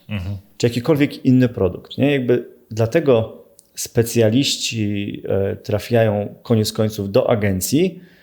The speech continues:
Speaker 2: bo mają większe wyzwania, ciekawsze projekty, nietypowe rzeczy. A pracując wewnętrznie u klienta, zazwyczaj jest to sprzedaż ciągle tego samego asortymentu. Czyli można powiedzieć, że jeżeli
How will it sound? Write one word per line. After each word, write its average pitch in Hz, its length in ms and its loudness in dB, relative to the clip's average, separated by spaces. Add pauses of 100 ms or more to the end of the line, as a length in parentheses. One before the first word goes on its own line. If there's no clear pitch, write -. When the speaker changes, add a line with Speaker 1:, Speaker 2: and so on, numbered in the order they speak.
(580)
Speaker 2:
bo 120 600 2
mają 107 300 2
większe 120 440 2
wyzwania, 92 720 -2 (140)
ciekawsze 117 540 -2
projekty, 98 720 0
nietypowe 113 600 0
rzeczy. 95 380 -2
A - 60 -14
pracując 110 380 -2
wewnętrznie 120 460 0
u - 80 -10
klienta, 117 720 -2 (400)
zazwyczaj 196 480 4
jest 151 140 2
to 147 60 -4
sprzedaż 123 520 0 (580)
ciągle 135 280 2
tego 120 200 0
samego 110 300 -2
asortymentu. 98 680 -6 (340)
Czyli 143 420 2 (640)
można 127 300 4
powiedzieć, 110 480 -2
że 107 140 -4
jeżeli 104 580 -4